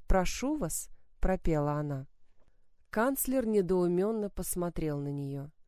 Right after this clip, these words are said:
"Мне казалось, мы всё обсудили". Красавица прошлась по кабинету, шурша юбками. "Ваше светлейшество", начала она. "Ведь теперь я могу вас так называть?"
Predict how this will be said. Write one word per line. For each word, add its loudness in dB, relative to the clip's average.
"Мне 4
казалось, 2
мы 2
всё -2
обсудили". -2
Красавица 2
прошлась 0
по -4
кабинету, 0
шурша -2
юбками. -6
"Ваше 4
светлейшество", -2
начала -2
она. -4
"Ведь 0
теперь 4
я 6
могу 2
вас -2
так -4
называть?" 0